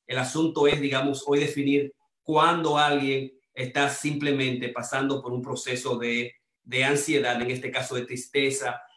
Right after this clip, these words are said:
de estar un poquito down, como nosotros decimos, estar un poquito depre, o cuando los profesionales de la salud piensan que realmente existe una condición clínica, una condición clínica que afecta a diecisiete millones de gente en los Estados Unidos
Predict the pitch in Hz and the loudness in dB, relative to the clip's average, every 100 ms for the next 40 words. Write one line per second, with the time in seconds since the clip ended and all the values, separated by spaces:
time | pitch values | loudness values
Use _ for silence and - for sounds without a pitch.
0 | _ 113 123 120 131 143 - 147 139 127 | _ -6 -6 -2 0 0 -2 -4 -2 -2
1 | 139 135 131 131 127 120 - 123 143 131 | 0 0 0 -2 -4 -8 -8 -2 0 0
2 | 143 131 127 117 127 135 127 - 135 131 | 0 -2 -2 -4 -4 -4 -8 -14 -10 -6
3 | 131 127 123 117 - _ 131 127 143 156 | -6 -4 -6 -6 -12 _ -6 0 4 4
4 | 165 160 - 143 131 131 131 143 135 135 | 4 2 2 -2 -2 -4 -2 0 0 -2
5 | 123 127 131 135 135 131 123 117 123 123 | -2 -4 -2 -2 -2 -4 -6 -6 -4 -2
6 | 135 135 - 143 143 147 143 - - 147 | -2 -2 -2 0 2 4 2 -2 -4 0
7 | 156 143 135 123 117 135 143 139 156 175 | 2 2 -2 -2 -4 -2 0 0 2 2
8 | 147 - 143 - - - 147 151 156 156 | 2 0 -4 -6 -14 -2 0 0 0 0
9 | 135 160 156 160 165 170 147 - - 135 | 0 0 0 2 2 0 -2 -4 -4 -6
10 | 131 170 - - _ - _ 123 123 120 | -4 -4 -6 -12 _ -20 _ -4 -2 -2
11 | 131 135 139 147 156 170 147 135 147 143 | -4 -4 -2 -2 0 2 2 2 0 0
12 | 135 - 139 143 139 120 117 113 113 - | -4 -2 2 2 0 -2 -2 -4 -6 -10
13 | - 120 123 110 143 143 127 - | -4 -2 -2 -4 0 0 0 -6